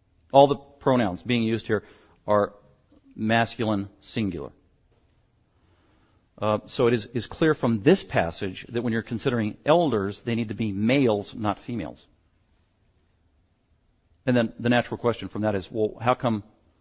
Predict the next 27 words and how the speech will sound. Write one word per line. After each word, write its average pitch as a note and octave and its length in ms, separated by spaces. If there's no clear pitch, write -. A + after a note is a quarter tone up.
women B2+ 300
are A2+ 60
not A2 180
being G#2+ 180
considered? G#2+ 380
Or, B2 160
or G#3 420
can C4 400
a E3 100
woman D3+ 260
be B2+ 120
a A2+ 40
pastor? - 440
Can A#3 280
a - 100
female C#3 520
be A#2+ 280
an G#2+ 120
elder? E2 280
And B2+ 80
I - 20
think B2+ 160
Scripture C3+ 320
addresses A#2+ 460
this G#2+ 140
very G#2+ 260
clearly. G#2 360